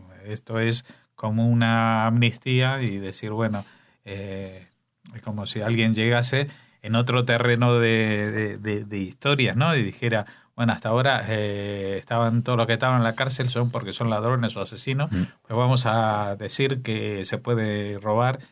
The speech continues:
Speaker 1: y se puede matar y ya está, ya no, vaciamos las cárceles y nos ahorramos, eh, las, las cárceles y los presos, ¿no? Es que eso no se puede hacer y posiblemente esta ley, espero, mm, personalmente yo, que no salga adelante esta ley para regularizar asentamientos ilegales.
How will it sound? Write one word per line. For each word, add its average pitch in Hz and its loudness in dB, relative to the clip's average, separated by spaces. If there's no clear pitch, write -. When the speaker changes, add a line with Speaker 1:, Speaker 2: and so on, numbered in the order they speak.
Speaker 1:
y 87 -14
se 110 -4
puede 113 -2
matar 113 -2
y 113 -6
ya 107 -4
está, 113 -4
ya 98 -6
no, 104 -4
vaciamos 123 2
las 113 0
cárceles 139 -2
y 120 -6
nos 107 -6
ahorramos, 123 2
eh, 101 -6
las, - -8
las 120 -4
cárceles 123 0
y 123 0
los - -6
presos, - -12
¿no? 123 -2
Es - -20
que 113 -4
eso 113 0
no 110 2
se - -8
puede 95 -8
hacer 143 2
y 113 -10
posiblemente 120 2
esta 110 -2
ley, 131 2
espero, 120 0
mm, 104 -4
personalmente 117 2
yo, 127 2
que 120 2
no 117 4
salga 120 4
adelante 117 2
esta 110 -2
ley 117 4
para 104 0
regularizar 101 -2
asentamientos 107 -2
ilegales. 92 -10